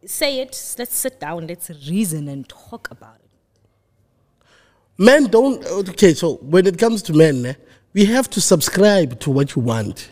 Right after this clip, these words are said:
Speaker 1: Mm.
Speaker 2: If nifuna wena.
Speaker 1: Mm.
Speaker 2: So, for example, if wena uthi uthanda netball,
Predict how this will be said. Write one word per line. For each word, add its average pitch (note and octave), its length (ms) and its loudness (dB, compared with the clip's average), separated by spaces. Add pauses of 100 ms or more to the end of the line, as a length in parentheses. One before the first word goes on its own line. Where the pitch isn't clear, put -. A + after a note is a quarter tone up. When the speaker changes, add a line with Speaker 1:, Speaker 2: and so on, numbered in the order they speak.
(100)
Speaker 1:
Mm. E3 160 -14
Speaker 2:
If D3+ 140 -2
nifuna B2 380 -8
wena. E2 280 -12
Speaker 1:
Mm. - 20 -20 (560)
Speaker 2:
So, A#3 160 6
for G3+ 120 -2
example, F3 400 -2
if G3+ 200 4
wena D3 260 4
uthi B2+ 500 -2
uthanda C3+ 440 0
netball, A#2+ 440 -4